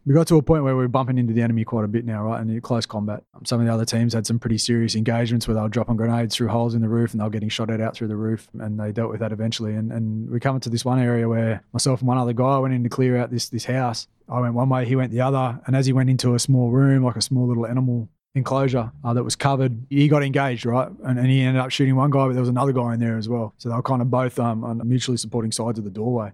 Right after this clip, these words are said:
Very small doorway they have to crouch down to get into. So he got one guy, but he didn't get the other, and he backed out of it. We were in this fight,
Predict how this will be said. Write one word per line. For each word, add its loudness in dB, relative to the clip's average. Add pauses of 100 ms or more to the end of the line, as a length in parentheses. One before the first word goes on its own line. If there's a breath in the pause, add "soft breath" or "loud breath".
(120)
Very 0
small -2
doorway 0
they -2
have -4
to -10
crouch -6
down -6
to -8
get -8
into. -6 (120)
So -4
he 2
got 0
one 0
guy, 0
but -2
he -2
didn't -2
get -4
the -8
other, -4
and -4
he -6
backed -12
out -8
of -8
it. -8 (200)
We 0
were 4
in 4
this 0
fight, 0